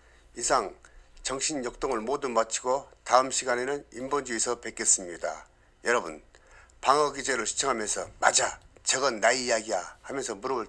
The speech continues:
탁 쳐보셨나요? 저희 허벅지는 피멍이 들었습니다. 하하하. 그럼 안녕히 계십시오. 굿바이. 좋아요, 구독, 구독.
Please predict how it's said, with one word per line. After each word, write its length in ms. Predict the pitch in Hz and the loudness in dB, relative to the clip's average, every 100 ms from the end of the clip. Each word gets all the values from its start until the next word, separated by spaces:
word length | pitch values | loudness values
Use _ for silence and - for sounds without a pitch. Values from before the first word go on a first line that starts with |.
| - | -6
탁 200 | 165 - - | -6 -6 -8
쳐보셨나요? 680 | 151 156 135 120 110 139 - _ _ _ _ _ _ _ _ _ | -6 -6 -4 -2 -2 -4 -8 _ _ _ _ _ _ _ _ _
저희 180 | - 135 | -2 0
허벅지는 440 | 151 147 135 - | 0 -2 -2 -4
피멍이 340 | - 185 180 113 | -4 -4 -4 -6
들었습니다. 640 | 98 - 87 78 78 - - | -6 -6 -6 -8 -10 -10 -16
하하하. 680 | - 175 - 143 - 120 - - - - - - - | 2 2 6 6 8 4 4 -8 -20 -20 -20 -20 0
그럼 300 | 156 131 - - | 4 4 0 -4
안녕히 240 | 175 202 | 0 0
계십시오. 500 | 139 - 127 101 92 | 0 0 2 0 0
굿바이. 880 | - 226 220 180 151 135 127 117 107 | -4 6 10 12 10 10 8 4 0
좋아요, 640 | - 220 226 214 208 202 | 6 8 10 8 8 6
구독, 260 | 208 220 220 | 4 2 4
구독. 920 | 214 208 202 196 196 196 196 185 - | 6 6 8 6 6 8 8 6 2